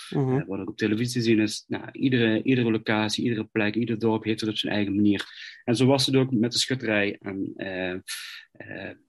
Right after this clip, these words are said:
Speaker 2: ik had dat altijd wel een heel bijzonder moment gevonden om daar, eh, ja, toch, eh, een kwartier lang in de houding te staan, eh, met je instrument en, eh, uniform.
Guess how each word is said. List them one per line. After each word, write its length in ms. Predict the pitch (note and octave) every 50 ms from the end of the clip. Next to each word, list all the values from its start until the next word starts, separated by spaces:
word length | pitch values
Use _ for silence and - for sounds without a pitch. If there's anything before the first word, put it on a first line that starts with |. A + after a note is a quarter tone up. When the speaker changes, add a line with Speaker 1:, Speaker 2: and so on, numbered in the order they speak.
| _ _ _ _ _
Speaker 2:
ik 140 | - B2+
had 140 | - C3+ C3+
dat 100 | C#3 C3
altijd 280 | B2+ B2 A#2+ B2 B2 A2
wel 200 | B2 A#2 A2 G#2+
een 60 | G#2+
heel 140 | A2+ B2 A#2+
bijzonder 360 | A2 A2 G#2+ A#2+ A2+ A2 A2
moment 300 | G#2 G#2 G2+ A2+ C3+ -
gevonden 540 | - B2+ A#2 A#2 G#2+ G2+ G#2 G2+ F2+ - - _ _ _ _ - - _ _
om 340 | - - G#2+ G#2 G2+ G2 G2
daar, 380 | F#2 F#2+ F#2+ F#2 F#2 F2+ F#2 F#2+
eh, 280 | F#2 F2+ F2+ F2+ F2 - _ _ _ _ _ _ _ _ _
ja, 280 | - A2+ G#2 F#2+ F#2+ -
toch, 280 | - B2 A2 G#2+ - -
eh, 300 | A2 G#2 G#2 G2+ G2 -
een 100 | - G#2+
kwartier 360 | - - - - A#2+ A2+ G#2
lang 180 | G#2 G2+ G2 -
in 80 | G#2
de 60 | G2+
houding 340 | F#2 F2+ F#2+ G2+ G2+ G#2 G#2
te 80 | - G#2
staan, 440 | - - G#2 F#2 F#2 F2+ F2+ F2+ F#2
eh, 300 | F2+ F#2 F#2+ F#2+ F#2+ F#2+
met 180 | G2 G2+ F#2+
je 80 | - F#2
instrument 640 | F2 F#2+ - - - G2 F2+ E2+ E2+ F2 E2+ -
en, 260 | - - F2 F2+ F2+ F2
eh, 240 | F#2 F#2 F2+ F#2 -
uniform. 560 | - G#2+ G#2 G#2 - - F#2+ F2+ F2+ F2 F#2